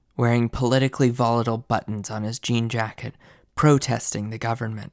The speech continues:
religion, and anything else that attributed to the sorry world he was living in. And now the anger that he had towards the establishment had to be more subtle, more passive. It was directed to everything that had stolen his life.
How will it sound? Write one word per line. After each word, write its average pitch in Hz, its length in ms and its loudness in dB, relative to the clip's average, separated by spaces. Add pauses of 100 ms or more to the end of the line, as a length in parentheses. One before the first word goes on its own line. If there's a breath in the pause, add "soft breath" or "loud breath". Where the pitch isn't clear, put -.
religion, 117 720 -4
and 120 220 -6
anything 123 400 0
else 113 220 0
that 110 140 -4
attributed 120 720 -4
to - 120 -12
the 131 100 -8
sorry 113 480 -2
world 101 400 -6
he - 140 -12
was 104 200 -6
living 104 360 -8
in. 113 240 -12 (840)
And 139 180 6
now 143 280 6
the 180 180 4
anger 135 420 4
that 120 180 -4
he 135 200 0
had 117 400 -2
towards 123 480 0
the 151 140 2
establishment 151 840 -2 (420 loud breath)
had 143 240 2
to 156 40 0
be 156 160 4
more 135 240 6
subtle, - 540 -2 (420)
more 127 220 4
passive. - 720 -6 (520)
It 127 60 0
was 123 160 2
directed 135 540 4
to - 180 0
everything 170 500 4
that 156 120 2
had 139 160 2
stolen 131 480 2
his 117 260 -2
life. 117 480 -10